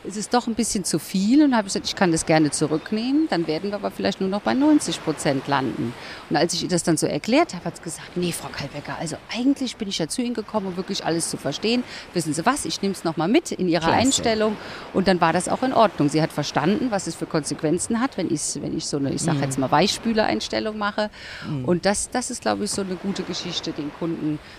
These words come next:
Speaker 1: wirklich, den, die Kunden sind mündig, die wir haben, die einfach mit ins Boot zu nehmen und, und das alles zu sagen, ganz ehrlich und transparent zu sein und einfach mitzunehmen in dem ganzen
Speaker 2: Mhm.
Speaker 1: Prozess.
Speaker 2: Jetzt habe ich noch eine Frage, wa-,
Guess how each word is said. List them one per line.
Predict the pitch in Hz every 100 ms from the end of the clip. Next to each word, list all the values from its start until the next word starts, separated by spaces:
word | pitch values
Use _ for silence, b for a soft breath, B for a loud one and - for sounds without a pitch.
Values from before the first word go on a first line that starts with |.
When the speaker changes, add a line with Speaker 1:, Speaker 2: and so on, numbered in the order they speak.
| B B -
Speaker 1:
wirklich, | 160 - 147 -
den, | 143 131
die | 151
Kunden | - 180 175
sind | 175 240
mündig, | 214 226 214 -
die | 190
wir | 180 170
haben, | 170 165 175 175
die | -
einfach | 165 165 -
mit | 233 -
ins | 190 -
Boot | 196 185
zu | -
nehmen | 175 175 170 170
und, | 160 170
und | 160 175 196
das | - 208 -
alles | 285 285
zu | - 269
sagen, | 277 247
ganz | 214 220 -
ehrlich | 233 240 -
und | 214
transparent | 196 190 - 185 214
zu | - 196
sein | 185 185 190 190 B B
und | -
einfach | 202 214 -
mitzunehmen | 294 - 202 147 135 131
in | 147
dem | 139
ganzen | 151 127 113
Speaker 2:
Mhm. |
Speaker 1:
Prozess. | - - - - - - - B B B 139
Speaker 2:
Jetzt | -
habe | 165
ich | 190
noch | 185
eine | - 160 190 214
Frage, | - 190 190 185 190 185 - -
wa-, | 175